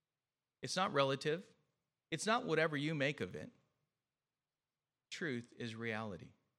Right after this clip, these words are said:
So Jesus did this. He, he corrected his perception of what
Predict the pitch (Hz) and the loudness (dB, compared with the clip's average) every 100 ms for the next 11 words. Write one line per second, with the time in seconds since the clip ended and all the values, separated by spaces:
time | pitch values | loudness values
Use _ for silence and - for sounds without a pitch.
0 | _ _ _ _ _ _ _ _ _ _ | _ _ _ _ _ _ _ _ _ _
1 | _ _ _ _ _ _ _ - 160 170 | _ _ _ _ _ _ _ -6 -4 -4
2 | 196 156 135 175 110 - - - _ _ | -4 -6 -4 -6 -6 -10 -10 -12 _ _
3 | _ _ _ _ _ _ _ _ _ _ | _ _ _ _ _ _ _ _ _ _
4 | _ _ _ _ _ _ _ _ _ _ | _ _ _ _ _ _ _ _ _ _
5 | _ _ _ 214 - 185 180 196 233 226 | _ _ _ -4 0 0 2 6 6 4
6 | 185 170 156 - 185 170 208 180 - 160 | 2 2 2 0 0 4 4 4 0 2
7 | 135 131 139 143 139 | 2 0 2 2 2